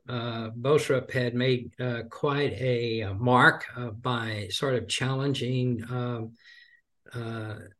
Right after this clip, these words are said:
some of the economic community and certainly Malthus, uh,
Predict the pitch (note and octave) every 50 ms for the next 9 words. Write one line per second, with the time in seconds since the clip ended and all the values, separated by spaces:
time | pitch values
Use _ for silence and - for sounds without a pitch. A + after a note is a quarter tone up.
0 | _ _ _ _ _ _ _ _ _ _ _ _ - - - - - - - F3
1 | F3 E3+ D#3 D3 C#3+ D#3 D#3 - C#3+ C#3 C#3 C3+ C3+ C#3 - - - - C3 B2+
2 | B2+ B2 B2 B2 B2 B2 B2 B2 B2 A#2+ A#2 B2 - B2 B2 A#2+ A#2+ A#2+ - -
3 | D3 B2+ A#2+ C3+ C3+ B2 A#2+ B2+ A#2+ A2 A2 - - G2 G2+ - - - - -
4 | B2 C3 B2 A#2 A#2 A2+ A2+